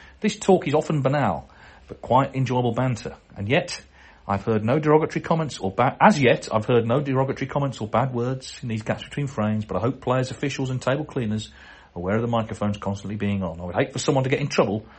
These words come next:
oblivious to the fact that thousands, hundreds of thousands, I don't know the stats, are listening in. Equally, I would not want to lose the natural sound of snooker. It's a feature of the snooker internet multi-table setup now,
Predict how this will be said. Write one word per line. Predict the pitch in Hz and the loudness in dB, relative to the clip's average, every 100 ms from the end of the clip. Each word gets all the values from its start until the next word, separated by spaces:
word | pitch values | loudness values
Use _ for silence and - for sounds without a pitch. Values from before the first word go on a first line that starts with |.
| - - - | -20 -20 -20
oblivious | - 95 110 123 | -6 0 0 0
to | 127 | -2
the | |
fact | 120 120 107 | -2 -2 -2
that | - | -4
thousands, | - 110 113 113 113 107 - - - _ _ _ | 0 2 2 -2 -4 -6 -12 -18 -20 _ _ _
hundreds | 156 180 139 - | 0 2 0 -4
of | - | -2
thousands, | 120 113 107 113 110 - _ _ _ _ _ - | 0 2 0 -4 -8 -14 _ _ _ _ _ -12
I | 104 | -8
don't | 90 | -6
know | 110 | -4
the | 120 | -6
stats, | - 101 - | -2 -4 -2
are | |
listening | 101 101 - 101 | -4 -4 -4 -4
in. | 82 69 - | -6 -8 -10
Equally, | 110 - 117 107 - - - - | -8 -4 -4 -4 -10 -20 -20 -16
I | 85 | -6
would | 90 | -4
not | 107 | -2
want | 110 | -2
to | 104 | -2
lose | 101 110 104 | 0 0 0
the | 95 | 0
natural | 107 - 98 | -2 -4 -6
sound | 110 107 | -4 -4
of | 101 | -4
snooker. | - 131 - - - _ - - - | -2 -2 -2 -10 -14 _ -20 -20 -20
It's | - | -6
a | 147 | -2
feature | 240 240 202 | -2 0 0
of | 175 | 0
the | |
snooker | 160 - 208 208 180 - | 0 4 6 6 4 2
internet | 165 156 - - 156 - | -2 -2 -4 0 0 0
multi-table | 135 156 156 143 147 135 | 0 0 -2 0 2 2
setup | 135 - 131 - | 2 0 0 -2
now, | 101 107 135 135 | -2 0 0 -4